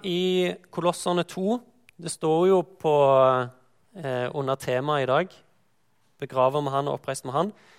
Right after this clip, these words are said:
Vi skal leve, lese ifra Kolosserne to, vers elleve til tolv. <clears throat> «I ham er dere også blitt omskåret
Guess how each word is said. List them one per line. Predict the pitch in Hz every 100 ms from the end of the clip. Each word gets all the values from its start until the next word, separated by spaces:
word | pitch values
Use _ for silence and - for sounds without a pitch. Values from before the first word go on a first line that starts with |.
| _ -
Vi |
skal | 170 220
leve, | 202 160 160
lese | 202 185 -
ifra | 190 196
Kolosserne | 180 180 - 170
to, | - 190
vers | 185 165 -
elleve | 139 135
til | 147
tolv. | 143 127 120 _ _ _ _ _ _ _ - _ _ _ _ 220
<clears throat> | - 254 143 98 - _ _ _ _ _ _ _ _ _ _ _ _ _ - _ _ - 202
«I | 226
ham | 190 214 214 123 - _ -
er | 151
dere | 160 165 180
også | 175 - 175 160
blitt | 175 -
omskåret | 175 185 190 - 180 160 127 - -